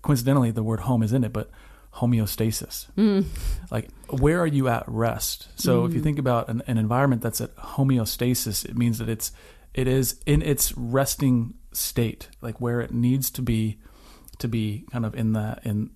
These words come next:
Speaker 1: in the healthiest spot,
Speaker 2: Right.
Speaker 1: right? Um, and so the home is, is gonna inevitably be your homeostasis as an individual. So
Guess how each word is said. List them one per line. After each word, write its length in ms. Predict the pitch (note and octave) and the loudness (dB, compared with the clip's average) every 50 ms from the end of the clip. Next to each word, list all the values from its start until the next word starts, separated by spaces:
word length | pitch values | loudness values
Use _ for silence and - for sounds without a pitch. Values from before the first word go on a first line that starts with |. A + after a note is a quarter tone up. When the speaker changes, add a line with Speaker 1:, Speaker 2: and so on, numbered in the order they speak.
| - - - | -16 -12 -8
Speaker 1:
in 200 | C3+ - - B2 A2 | -8 -4 -2 -2 -2
the 80 | A2+ | -2
healthiest 580 | A2+ - B2+ B2 A#2+ - A#2 A2 G#2+ - - - | -2 -2 -2 -2 -2 -2 -4 -4 -4 -4 -6 -10
spot, 520 | - - - - A2 A2 - - - - - - - | -12 -12 -10 -8 -6 -8 -8 -8 -12 -18 -20 -10 -6
Speaker 2:
Right. 100 | F3 D#3+ | -4 -2
Speaker 1:
right? 240 | A2 A2 A2+ - - - - - - - - - - - - - - - | 0 -2 -2 -4 -8 -16 -20 -20 -20 -20 -20 -20 -18 -18 -18 -18 -16 -6
Um, 340 | - A#2+ A#2 A2 A2 A2 - - - | -2 0 0 2 0 -2 -4 -6 -2
and 140 | - B2+ A#2 | 0 0 2
so 320 | - C3 A#2+ A#2 - - - - - - - - - - - - - - - - | 4 4 2 2 2 -2 -8 -18 -20 -20 -20 -20 -20 -20 -20 -20 -20 -20 -8 -2
the 160 | C#3+ C3+ A#2 | 0 2 2
home 300 | G#2 D#3+ F#3 G3+ G3+ G3 | 4 6 6 6 6 6
is, 300 | D#3+ C3 B2 A2 - - - - - | 4 2 2 2 0 -4 -6 -6 -2
is 160 | - C3 A#2+ - | 0 0 2 4
gonna 180 | D#3 D#3+ E3+ E3 | 4 4 6 6
inevitably 580 | C3+ C3 C3+ D3+ E3 F3 F3 C#3+ A#2+ A#2+ A2+ A2 - - - - | 6 6 6 4 4 4 2 2 2 -2 -4 -4 -8 -12 -4 -2
be 380 | C#3+ D#3 C3 A2+ A2 A2 - - - - - - - - - - | 0 2 2 2 2 0 -2 -6 -12 -14 -14 -14 -16 -16 -8 -2
your 180 | B2+ B2+ B2 F#2+ | 0 0 0 2
homeostasis 880 | - C3+ C3+ C3+ C3 B2 A#2+ - - - D3+ E3+ - - B2 A2 - | 4 4 4 6 6 6 4 4 2 2 2 2 2 2 0 0 -2
as 320 | - - A#2 A#2+ A#2 A2 - - - - | -2 -2 0 0 0 0 -2 -6 -4 0
an 80 | A#2 | 2
individual. 640 | A#2 A2 G#2 A2+ A#2 C#3 D3 C3+ A2+ A#2 A2+ G#2+ - - | 2 2 2 2 2 2 2 2 0 -2 -2 -6 -6 -4
So 340 | - - A2+ A2+ A2 G2+ | 0 2 2 2 2 0